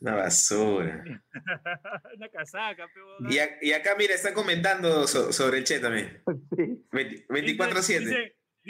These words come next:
Speaker 2: dicen, es el nuevo Lionel Messi, ¿no? ¿Has visto? Es el nuevo Lionel
Speaker 1: Sí.
Speaker 2: Messi, dice el Che. Bien, ¿ah?
Speaker 1: Bien, ¿ah?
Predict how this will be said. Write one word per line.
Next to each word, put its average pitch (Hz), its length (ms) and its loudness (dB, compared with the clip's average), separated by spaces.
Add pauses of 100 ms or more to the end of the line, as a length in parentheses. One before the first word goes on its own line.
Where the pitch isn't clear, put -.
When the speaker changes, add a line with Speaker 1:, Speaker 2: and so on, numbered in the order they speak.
(220)
Speaker 2:
dicen, - 80 -12
es 214 120 -8
el 233 120 -6
nuevo 254 160 -6
Lionel 226 320 -6
Messi, 185 300 -8
¿no? 220 100 -14
¿Has 226 80 -8
visto? 240 220 -12 (340)
Es 185 140 -16
el 202 80 -6
nuevo 226 180 0
Lionel 214 300 -4
Speaker 1:
Sí. 113 80 2
Speaker 2:
Messi, 170 300 0
dice 185 200 -14
el 160 100 -16
Che. 180 140 -20 (3500)
Bien, 151 200 -4
¿ah? 147 220 -8 (880)
Speaker 1:
Bien, 95 260 6
¿ah? 104 180 -4